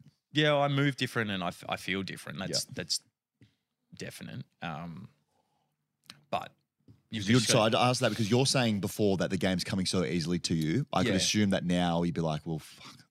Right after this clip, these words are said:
Speaker 2: I can't do that that I used to do." Or
Speaker 1: Yeah,
Speaker 2: not really.
Speaker 1: well, and, uh,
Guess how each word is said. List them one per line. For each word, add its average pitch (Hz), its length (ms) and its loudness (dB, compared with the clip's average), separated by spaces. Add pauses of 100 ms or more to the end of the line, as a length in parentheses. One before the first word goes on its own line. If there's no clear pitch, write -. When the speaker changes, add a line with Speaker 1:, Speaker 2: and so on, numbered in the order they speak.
Speaker 2:
I 82 140 -2
can't 90 240 0
do 85 140 2
that 80 280 -2
that 78 80 -4
I 82 40 0
used 80 200 -2
to 85 60 -4
do." - 240 -4 (580)
Or 92 80 4
Speaker 1:
Yeah, 180 140 6
Speaker 2:
not 190 80 2
really. - 120 4
Speaker 1:
well, 135 200 2 (300)
and, 113 160 -6
uh, - 60 -10